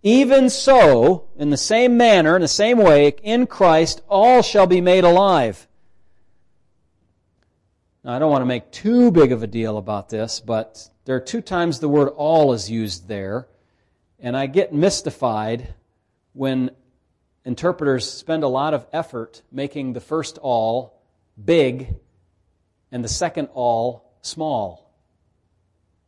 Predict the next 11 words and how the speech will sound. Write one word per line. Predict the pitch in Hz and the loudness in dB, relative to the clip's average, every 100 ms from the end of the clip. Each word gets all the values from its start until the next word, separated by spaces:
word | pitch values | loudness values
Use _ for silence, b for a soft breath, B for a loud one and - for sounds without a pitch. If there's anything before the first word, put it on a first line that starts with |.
| _ _ _ _ _ _ _ _ | _ _ _ _ _ _ _ _
The | 120 | -20
first | - 175 180 - | -6 -4 -4 -4
all | 151 139 147 | 0 0 0
is | 139 117 - | -2 -8 -6
all | 143 151 | 0 0
humanity. | 143 139 139 143 127 104 90 _ _ 123 | 0 -4 -6 -6 -8 -12 -18 _ _ -16
The | |
second | 113 175 160 196 | -8 -8 -6 -8
all, | 127 113 113 | -6 -6 -6
they | 113 107 | -8 -10
say, | - 107 101 113 | -10 -10 -10 -12